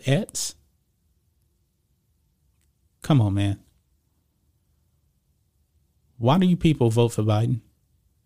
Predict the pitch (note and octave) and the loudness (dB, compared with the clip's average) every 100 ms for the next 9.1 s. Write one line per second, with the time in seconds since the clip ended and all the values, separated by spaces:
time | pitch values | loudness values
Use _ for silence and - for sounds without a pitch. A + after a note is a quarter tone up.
0 | _ _ _ _ _ A2+ C#3 F#3+ F3+ F3 | _ _ _ _ _ 0 2 4 2 2
1 | D#3 C3+ A#2+ A2+ A2+ G#2+ G#2 A#2 A2 - | 2 2 2 0 0 0 0 0 -2 -4
2 | _ _ _ _ _ _ _ _ _ - | _ _ _ _ _ _ _ _ _ -2
3 | C#3 F3 G#3 F3 D#3 E3+ D3 F3 - - | 0 2 2 2 0 0 2 0 -2 -10
4 | - _ _ _ _ _ - A2+ - - | -14 _ _ _ _ _ -4 -2 -2 -2
5 | D3+ C#3+ C3+ - C3 B2 A2 G#2 G2 F2 | -2 0 -2 0 0 2 0 0 -2 -6
6 | E2 - _ _ _ _ _ _ _ _ | -8 -12 _ _ _ _ _ _ _ _
7 | _ _ _ _ _ _ _ _ _ _ | _ _ _ _ _ _ _ _ _ _
8 | _ _ - A#2 C#3 B2+ A#2+ C3+ C#3+ B2+ | _ _ -2 2 4 4 4 4 2 0
9 | A#2+ | 0